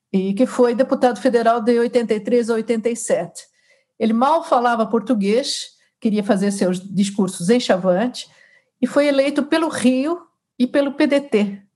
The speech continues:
né? Foi eleito por causa do seu gravador. Nenhum publicitário, eu acho, teria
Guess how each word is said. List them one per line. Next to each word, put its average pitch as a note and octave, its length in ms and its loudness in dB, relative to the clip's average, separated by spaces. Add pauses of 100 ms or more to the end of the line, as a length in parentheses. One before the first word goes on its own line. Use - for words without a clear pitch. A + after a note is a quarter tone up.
(100)
né? G#3+ 260 -2 (580)
Foi D4+ 200 2
eleito C#4+ 320 0
por D4 120 0
causa C#4 280 2
do B3+ 100 0
seu C#4 180 2
gravador. B3+ 640 2 (840)
Nenhum B3+ 360 2
publicitário, A#3+ 800 0
eu F3 160 2
acho, A3 260 -2
teria A#3 480 0